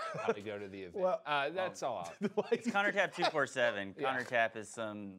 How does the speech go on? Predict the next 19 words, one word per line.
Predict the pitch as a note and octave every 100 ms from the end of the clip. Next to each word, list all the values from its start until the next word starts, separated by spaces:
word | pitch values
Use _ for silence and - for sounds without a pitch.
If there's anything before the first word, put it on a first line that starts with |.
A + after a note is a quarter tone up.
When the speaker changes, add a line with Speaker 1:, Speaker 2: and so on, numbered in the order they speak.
| -
Speaker 3:
like, | F#2 F#2
teenager | A2+ G#2+ G2 F#2 F#2
in |
England | F2+ F#2 F2+ F2+
or |
something. | F2 E2+ F2+ F2
But, | F2+
Speaker 1:
Anyway. | A#2 G#2 D#3+ A#2+ -
Speaker 3:
yeah. | D#3+
Speaker 2:
And | D#3+ D#3+
if | D3
you | D#3
guys | F3+ F3 E3+ E3 D3+
wanna | F3
get | D3+ D#3+ D3+
pictures | - E3 - D#3+ D3
with | C3 B2+
Connor | - D3+ D3 C#3+
and | B2 G#2+